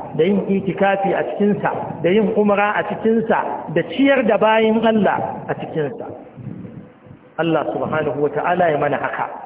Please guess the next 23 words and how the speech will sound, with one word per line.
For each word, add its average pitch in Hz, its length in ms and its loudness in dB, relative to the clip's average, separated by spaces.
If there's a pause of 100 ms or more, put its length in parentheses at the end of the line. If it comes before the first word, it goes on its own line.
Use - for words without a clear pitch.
(120)
اللهم 151 340 0
اهدنا 143 360 -2
فيمن 131 320 -4
هديت، 156 360 0 (380)
وعافنا 151 520 0
فيمن 147 320 -2
عافيت، 139 440 -2 (340)
وبارك 147 400 0
لنا 139 240 0
فيما 139 260 -4
أعطيت، 135 400 -2 (360)
واصرف 151 360 -2
عنا 139 260 -4
برحمتك 131 640 -4
شر 139 200 -2
ما 127 120 0
قضيت، 123 420 -4 (340)
إنك 147 240 -4
تقضي 135 360 -4
بالحق 175 400 -4 (220)
ولا 143 220 2
يقضى 135 320 -2
عليك، 131 400 -4